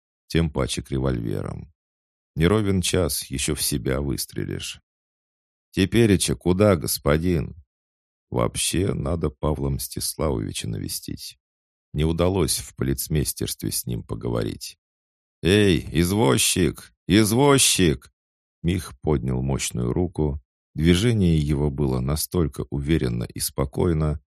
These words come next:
что проезжавший мимо Ванька не смог противиться арчуковской воле. «Прошу вас, господин, садитесь», пропустил Витольда Львовича вперёд, к пролётке.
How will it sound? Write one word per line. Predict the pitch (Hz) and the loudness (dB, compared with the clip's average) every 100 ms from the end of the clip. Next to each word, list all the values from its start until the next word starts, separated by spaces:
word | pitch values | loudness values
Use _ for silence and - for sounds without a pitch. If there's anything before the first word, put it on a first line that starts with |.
| _ | _
что | - - - | -20 -10 -10
проезжавший | - 82 82 78 80 90 - 73 71 | -2 2 4 2 0 -2 -2 -2 0
мимо | 76 69 64 | 0 0 -4
Ванька | 62 90 80 - 69 | -2 0 0 0 -2
не | 65 73 | -2 -2
смог | - - 95 - - | -4 -2 -2 -4 -4
противиться | 62 - 80 73 - - 67 | -4 -2 -2 -2 -2 -2 -4
арчуковской | - - - - - 65 - - 62 | -6 -10 -8 -6 -4 -4 -6 -4 -6
воле. | 60 57 50 50 50 _ _ _ _ _ _ _ _ | -4 -4 -4 -6 -10 _ _ _ _ _ _ _ _
«Прошу | 92 107 - 127 | 4 4 4 2
вас, | 92 69 | 2 0
господин, | 64 - - 85 85 60 - | -2 -4 0 2 2 -2 -2
садитесь», | - 92 98 73 - - - - _ _ - | 0 2 2 -2 -4 -10 -10 -14 _ _ -10
пропустил | 65 - 64 - 80 67 | -8 -6 -8 -2 -2 -2
Витольда | 64 - 67 58 | -6 -4 -4 -4
Львовича | 57 65 67 - - | -4 -4 -4 -4 -10
вперёд, | - - 65 53 - - _ | -10 -6 -2 -4 -6 -12 _
к | - | -8
пролётке. | 64 65 65 50 - - - | -2 0 0 -4 -10 -14 -14